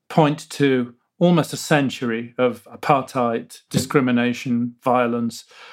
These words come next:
There's a writer in the eleven sixties who says, "We've only just reached the point now where people really kind of intermarry and don't think about it, and where, um, uh, y-, you know, ordinary poor English can't just be killed with no legal recourse."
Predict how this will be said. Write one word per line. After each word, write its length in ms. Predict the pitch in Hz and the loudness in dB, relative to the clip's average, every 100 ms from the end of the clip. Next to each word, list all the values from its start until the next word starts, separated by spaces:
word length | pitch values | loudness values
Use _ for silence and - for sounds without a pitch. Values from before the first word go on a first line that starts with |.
| - - | -8 -2
There's 160 | 131 | 0
a 40 | 139 | 2
writer 280 | 156 156 | 2 2
in 80 | 131 | 0
the 80 | 135 | 2
eleven 280 | 139 143 135 | 2 2 0
sixties 560 | - 151 - - 120 | -2 -4 -6 -8 -6
who 80 | 139 | -4
says, 220 | 123 135 | 0 0
"We've 140 | 135 151 | 2 2
only 160 | 151 | 2
just 260 | 127 143 - | 2 0 0
reached 220 | 127 123 | -2 -2
the 60 | 123 | -4
point 240 | 139 123 | -2 0
now 180 | 131 123 | 2 2
where 120 | 120 | 0
people 280 | 120 123 120 | 0 -4 -2
really 320 | 123 117 113 | 0 0 -2
kind 180 | 107 117 | -4 -4
of 80 | 113 | -4
intermarry 560 | 113 113 120 117 113 | -6 -6 -4 -4 -4
and 120 | 113 117 | -4 -6
don't 200 | 110 - | -6 -8
think 180 | 110 | -10
about 300 | 110 120 120 | -6 -6 -6
it, 240 | 117 107 - | -8 -10 -8
and 180 | 107 101 - - - - | -10 -10 -20 -20 -14 -4
where, 380 | 123 120 113 | -4 -4 -6
um, 260 | 117 120 107 - - _ - | -6 -6 -8 -18 -20 _ -8
uh, 160 | 127 | -6
y-, 20 | 131 | -4
you 400 | 151 208 170 131 | -2 0 0 0
know, 460 | 123 - 190 175 - | 0 -4 -8 -12 -8
ordinary 540 | 214 139 123 120 117 101 _ _ | -2 0 0 0 -2 -6 _ _
poor 260 | - 135 127 | 0 2 2
English 360 | 131 120 120 - | 0 0 -2 -4
can't 240 | 139 123 | -4 -4
just 140 | 127 - | -6 -8
be 80 | |
killed 560 | - - 135 120 117 - _ _ _ - | -8 -4 -2 -2 -4 -8 _ _ _ -2
with 160 | 131 | 0
no 240 | 135 135 131 | 2 2 2
legal 420 | 127 123 120 120 | 2 0 0 -2
recourse." 720 | 113 - 131 120 117 - - | -2 -4 -2 -2 -4 -8 -18